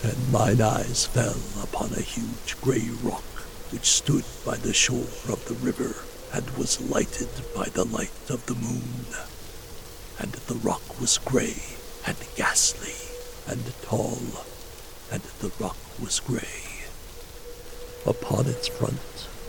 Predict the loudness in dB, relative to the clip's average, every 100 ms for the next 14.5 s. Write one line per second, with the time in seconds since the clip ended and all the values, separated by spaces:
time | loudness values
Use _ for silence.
0 | -6 -6 -2 0 2 0 -2 -4 -4 -2
1 | 0 0 4 6 6 4 0 -2 -4 0
2 | 2 4 6 4 4 2 0 -2 -6 -8
3 | -10 -10 -10 -4 -2 0 0 2 0 -2
4 | -4 -10 -10 -8 -6 0 2 4 4 4
5 | 0 -2 0 0 4 4 4 0 2 2
6 | 0 -2 -2 -2 -4 -4 -2 -2 4 6
7 | 8 6 4 0 0 0 -2 4 4 4
8 | -2 -2 0 0 0 -2 2 4 4 2
9 | 0 -6 -6 -8 -10 -12 -4 -2 2 2
10 | 4 0 0 -2 -2 -4 -8 -8 -4 -2
11 | -2 -4 -6 -8 -6 -4 -2 -2 -2 -2
12 | 0 0 2 2 2 2 2 2 -2 -6
13 | -8 -10 -10 -10 -10 -10 -10 -2 0 2
14 | 2 0 4 4 4